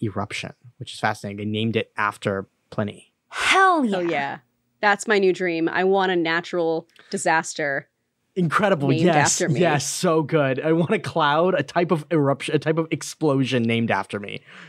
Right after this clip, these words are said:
Speaker 3: Honestly, any, I'll take any natural phenomena. You wanna name a, a new, a new type of cloud after me?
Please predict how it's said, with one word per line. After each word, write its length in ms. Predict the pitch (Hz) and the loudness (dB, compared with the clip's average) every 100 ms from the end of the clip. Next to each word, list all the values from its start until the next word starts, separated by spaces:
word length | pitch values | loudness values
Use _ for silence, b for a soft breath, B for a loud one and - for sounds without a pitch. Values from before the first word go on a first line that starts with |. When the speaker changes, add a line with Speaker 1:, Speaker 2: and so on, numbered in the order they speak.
| 285 | -2
Speaker 3:
Honestly, 360 | 381 466 453 - | 0 -2 -4 -4
any, 260 | 277 359 440 - | 0 0 -2 -4
I'll 100 | 349 | -4
take 200 | 508 - 233 | -2 -2 0
any 240 | 247 262 | 0 0
natural 400 | 214 196 - 180 | 0 -2 -4 -8
phenomena. 560 | 175 165 143 143 95 90 | -4 -4 -4 -6 -6 -4
You 140 | 233 | 0
wanna 160 | 370 415 | 2 4
name 240 | 320 302 | 2 2
a, 160 | 247 202 | 2 2
a 80 | 202 | 0
new, 500 | 202 214 233 214 - - | 0 -2 -2 -4 -6 -6
a 80 | |
new 160 | 226 226 | -2 -2
type 280 | 226 240 226 | -2 -2 -2
of 60 | |
cloud 580 | - - 226 220 226 233 - _ - | -6 -4 0 0 -2 -6 -16 _ -4
after 320 | 233 220 233 | -4 -2 -4
me? 340 | 226 214 220 | -2 -2 -4